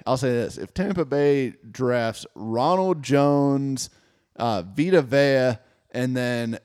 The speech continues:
Josh Jacobs in three consecutive years in the first round, going running back, nose tackle, running back in the first round,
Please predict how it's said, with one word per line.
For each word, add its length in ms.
Josh 420
Jacobs 680
in 540
three 260
consecutive 680
years 380
in 60
the 60
first 260
round, 320
going 560
running 380
back, 240
nose 340
tackle, 380
running 360
back 300
in 60
the 80
first 220
round, 260